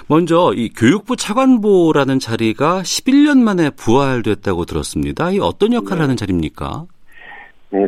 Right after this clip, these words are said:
Speaker 2: 사회부총리께서 교육, 문화, 사회 정책을 총괄 조정하는 것을 실무적으로 뒷받침하는 자리입니다.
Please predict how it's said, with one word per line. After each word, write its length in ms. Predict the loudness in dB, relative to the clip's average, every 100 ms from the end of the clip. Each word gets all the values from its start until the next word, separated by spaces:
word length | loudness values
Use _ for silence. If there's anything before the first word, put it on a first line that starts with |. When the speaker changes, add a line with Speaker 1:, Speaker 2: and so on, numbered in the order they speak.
| 0
Speaker 2:
사회부총리께서 1040 | 0 0 -2 0 0 0 -4 -4 0 0 -2 _ _ -20 -6
교육, 340 | 2 4 4 4
문화, 260 | 4 4 2
사회 200 | 0 2
정책을 540 | 2 0 -2 0 0 -2
총괄 380 | -2 2 2
조정하는 560 | 0 0 0 2 0 0
것을 300 | -2 -4 -6 -2
실무적으로 500 | -2 0 0 0 -4
뒷받침하는 720 | -6 -6 -6 -4 -2 -4 -4
자리입니다. 580 | -4 -4 -6 -8 -10